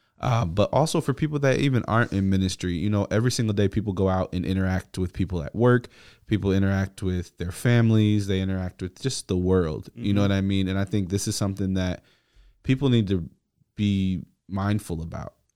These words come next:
Speaker 1: and
Speaker 2: Yeah.
Speaker 1: understanding that, you know, you don't have anything to give that's going to be effective. You don't have anything to give that's going to actually help change lives or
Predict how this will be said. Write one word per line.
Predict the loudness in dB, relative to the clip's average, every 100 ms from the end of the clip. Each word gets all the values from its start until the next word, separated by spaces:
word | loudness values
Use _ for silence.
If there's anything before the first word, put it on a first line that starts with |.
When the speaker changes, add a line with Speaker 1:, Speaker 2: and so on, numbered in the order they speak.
| -8
Speaker 1:
and | -4
Speaker 2:
Yeah. | -2
Speaker 1:
understanding | 0 0 0 -2 0 0 0
that, | -2 -4 -8 _ _ _ _ _ _ _
you | -6
know, | -4
you | -4 -2
don't | -2 -2
have | 0 0 0 -6 _ -4
anything | -2 0 0 0
to | -2
give | 0 0 0 -4
that's | -4 -2 -4
going | -4 -2 -2
to | -4
be | -4 -4 -4 -6 -8
effective. | -12 -2 0 0 0 0
You | 0
don't | -4
have | -4 -4
anything | -2 -4 -4
to | -6
give | -4 -2 -2 -2
that's | -6 -6
going | -8 -6 -6
to | -4
actually | -6 -6 -6 -4 -4
help | -8 -6 -6 -6
change | -6 -4 -4
lives | -4 -4 -4 -4 -6
or | -6 -8